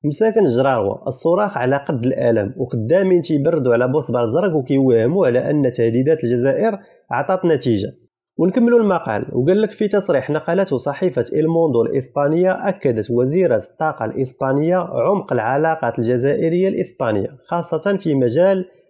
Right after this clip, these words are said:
الغاز الطبيعي، واصفة الجزائر التي تزودها بنسبة أربعين في المئة من احتياجاتها الغازية سنويًا بالبلد الموثوق. كون الجزائر لم تتخلى عن التزاماتها القائمة في العقد المبرم بينها وبين مدريد،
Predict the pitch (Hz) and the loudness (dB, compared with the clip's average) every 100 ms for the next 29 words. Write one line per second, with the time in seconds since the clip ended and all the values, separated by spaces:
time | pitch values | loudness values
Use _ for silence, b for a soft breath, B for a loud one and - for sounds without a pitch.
0 | - 123 131 202 156 - 131 107 98 - | -4 -2 2 2 0 -2 -2 0 -2 -6
1 | _ _ - 147 202 196 190 190 175 139 | _ _ -2 0 2 2 2 2 2 2
2 | 120 143 156 180 202 185 147 160 151 147 | 2 0 0 0 0 0 0 -2 0 0
3 | 165 165 131 113 117 165 - 117 - 107 | 2 2 2 2 2 0 0 -2 -2 0
4 | 139 180 156 151 147 185 180 139 131 - | 0 0 0 -2 -2 -2 0 0 -2 -4
5 | 139 151 139 143 135 120 110 110 139 117 | 0 2 4 2 2 2 2 2 2 2
6 | 117 107 123 123 123 143 190 208 196 B | 0 0 0 2 2 2 0 0 -8 B
7 | _ 127 151 131 170 202 165 151 151 131 | _ -2 0 2 2 2 2 2 2 0
8 | - 92 - _ _ - 214 208 160 151 | 0 -4 -6 _ _ 0 4 4 4 4
9 | 160 196 208 202 175 165 160 175 196 185 | 2 2 2 2 2 0 -2 0 2 2
10 | 131 120 143 143 151 139 156 160 165 160 | 2 2 2 0 -2 2 2 4 2 2
11 | 175 180 170 135 139 131 - 113 120 185 | 2 0 -2 -2 0 0 0 -2 -2 -4
12 | 117 113 147 143 156 139 135 147 139 113 | -4 0 0 2 0 0 0 2 2 2
13 | 110 110 156 156 113 92 - | 0 0 0 2 0 -2 -8